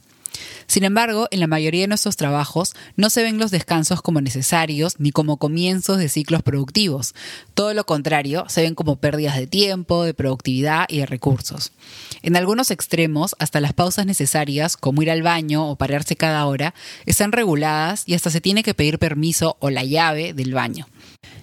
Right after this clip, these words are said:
Esto se explica cuando algunas empresas consideran que si les pagan a sus empleados por ocho horas, estos deben trabajar cuatrocientos ochenta minutos de forma ininterrumpida,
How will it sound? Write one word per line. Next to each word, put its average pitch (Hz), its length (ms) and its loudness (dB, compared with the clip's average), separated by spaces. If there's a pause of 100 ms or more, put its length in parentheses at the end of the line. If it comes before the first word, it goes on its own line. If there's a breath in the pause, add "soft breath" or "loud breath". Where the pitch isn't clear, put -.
Esto - 200 -4
se 254 100 0
explica 185 520 -2
cuando 151 240 0
algunas 170 340 0
empresas 147 600 -2
consideran 170 520 0
que 208 100 -2
si 185 100 0
les 143 160 -2
pagan 165 300 0
a 185 40 -4
sus 170 140 -4
empleados 143 540 0
por 143 180 0
ocho 160 280 0
horas, 143 400 -2
estos 190 260 0
deben 202 180 0
trabajar 160 480 -2
cuatrocientos 156 680 0
ochenta 147 380 0
minutos 143 480 0
de 131 80 -2
forma 147 420 0
ininterrumpida, 131 920 0